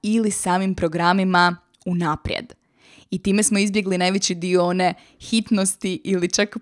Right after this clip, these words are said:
panike tijekom sama dvadeset četiri sata. Tijekom ovog lanciranja se devedeset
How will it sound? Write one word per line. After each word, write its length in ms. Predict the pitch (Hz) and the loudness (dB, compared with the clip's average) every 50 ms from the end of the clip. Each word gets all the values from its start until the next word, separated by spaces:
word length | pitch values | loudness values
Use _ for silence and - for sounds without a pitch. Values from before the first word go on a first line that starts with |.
| - _ | -2 _
panike 640 | - 202 196 196 190 180 165 - - - 202 214 247 269 - - _ _ _ | 6 8 8 8 6 2 -2 -6 0 4 4 4 4 2 -4 -14 _ _ _
tijekom 600 | - - 202 196 196 196 - 220 196 185 180 165 - _ | 0 4 4 4 4 2 2 2 2 2 0 -4 -8 _
sama 480 | - - - - 196 175 175 175 170 170 | -8 -6 -4 0 2 4 4 4 2 0
dvadeset 440 | 160 160 165 160 170 170 - - - | 0 0 -2 0 -2 -4 -4 -4 -4
četiri 300 | - 165 165 - - 165 | -4 -4 -4 -4 -6 -6
sata. 480 | - - - 52 - - - - - - _ _ _ _ _ _ _ _ _ _ | -4 -2 -2 -2 -2 -4 -8 -10 -10 -12 _ _ _ _ _ _ _ _ _ _
Tijekom 440 | - - 208 202 208 208 - 247 220 | 0 2 4 4 4 4 4 6 6
ovog 240 | 208 202 208 214 196 | 6 6 4 2 2
lanciranja 800 | 196 185 185 185 - - 180 180 180 170 170 160 165 180 220 240 - | 2 0 0 -2 -2 0 0 2 2 0 0 0 0 2 0 0 -2
se 460 | - - - - - 185 175 175 175 | -4 -8 -6 0 2 4 4 4 4
devedeset 640 | 175 185 180 180 185 185 190 190 226 - - 226 190 | 4 4 2 2 2 2 2 2 2 2 0 0 -2